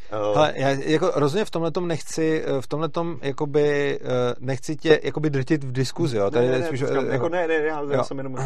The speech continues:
Speaker 1: jako, t-, a já s-, nemám ten pocit, že,
Speaker 2: Jo,
Speaker 1: jenom,
Speaker 2: jo,
Speaker 1: jenom
Speaker 2: ok,
Speaker 1: říkám,
Speaker 2: ok.
Speaker 1: že, že
Speaker 2: Jo.
Speaker 1: proč jsem
Speaker 2: Jo,
Speaker 1: na
Speaker 2: proč
Speaker 1: tohleto
Speaker 2: jsem chtěl, jo.
Speaker 1: nepřipravený, jo, bohužel.
Speaker 2: Jo.
Speaker 1: Ale ne, zase, zase jako fakt to, já mám pocit, že tohleto, že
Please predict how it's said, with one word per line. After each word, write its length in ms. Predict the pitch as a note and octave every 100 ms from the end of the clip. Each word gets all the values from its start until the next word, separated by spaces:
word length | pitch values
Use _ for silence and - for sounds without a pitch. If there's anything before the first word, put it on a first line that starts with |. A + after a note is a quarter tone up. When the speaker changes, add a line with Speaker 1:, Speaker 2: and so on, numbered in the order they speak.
| B2 A2 - -
Speaker 1:
jako, 220 | A#2+ C#3
t-, 180 | A#2+ -
a 40 | B2+ C3
já 120 | C3
s-, 100 | B2+
nemám 280 | B2+ C3 D3
ten 140 | C#3 C3+
pocit, 380 | D#3 - A#2+ G#2
že, 100 | A2
Speaker 2:
Jo, 60 |
Speaker 1:
jenom, 200 | C3+ D3+ D3
Speaker 2:
jo, 80 |
Speaker 1:
jenom 180 | C#3+ C#3
Speaker 2:
ok, 40 | C3+
Speaker 1:
říkám, 200 | B2 B2
Speaker 2:
ok. 80 | A#2
Speaker 1:
že, 160 | B2+ B2
že 120 | D3
Speaker 2:
Jo. 60 | B2
Speaker 1:
proč 180 | C#3+ C#3+
jsem 160 | D#3
Speaker 2:
Jo, 60 | C#3+
Speaker 1:
na 60 | C3+
Speaker 2:
proč 80 | D3
Speaker 1:
tohleto 260 | C#3+ C#3
Speaker 2:
jsem 120 | C3+
chtěl, 140 | B2 C#3+
jo. 60 | C3
Speaker 1:
nepřipravený, 380 | B2 A2+ G2+ F#2+
jo, 120 | G#2
bohužel. 340 | A2 A2+ B2
Speaker 2:
Jo. 100 | F#2+ - - - -
Speaker 1:
Ale 260 | A2+ C3 D3+ - - -
ne, 360 | C#3 C3+ D3 C3+
zase, 280 | C3+ C3+ C#3
zase 440 | B2 B2+ C3+ B2 G#2+ -
jako 220 | A2+ C3+
fakt 240 | - B2
to, 100 | C3 - -
já 140 | G2
mám 120 | A#2+ B2+
pocit, 360 | B2 - C3 B2 - - - - - - - - - - - - A2
že 160 | A#2
tohleto, 680 | A2+ A#2+ B2 B2+ B2 A#2+ B2 - - -
že 240 | A#2+ D#3